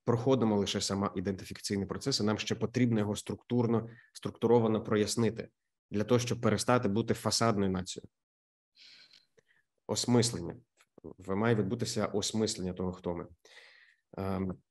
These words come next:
жага до життя як ключовий елемент, який я забираю з собою з нашої розмови.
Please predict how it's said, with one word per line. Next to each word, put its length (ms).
жага 340
до 120
життя 520
як 360
ключовий 440
елемент, 340
який 160
я 40
забираю 400
з 60
собою 420
з 60
нашої 280
розмови. 500